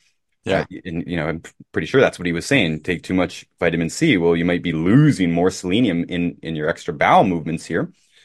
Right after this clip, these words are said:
Speaker 2: So maybe that's a concern. So you said that to me, watch out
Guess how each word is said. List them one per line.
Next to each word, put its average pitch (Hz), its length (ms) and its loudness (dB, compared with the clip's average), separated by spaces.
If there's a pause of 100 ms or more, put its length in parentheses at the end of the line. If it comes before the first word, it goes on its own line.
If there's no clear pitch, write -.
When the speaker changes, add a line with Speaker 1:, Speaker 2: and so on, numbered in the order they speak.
(140)
Speaker 2:
So - 160 -8
maybe 82 180 -2
that's 87 220 0
a - 40 -16
concern. 120 420 0 (400)
So - 120 0
you 180 60 6
said 196 160 6
that 202 140 6
to 175 80 2
me, 135 140 6
watch 113 260 6
out 131 240 4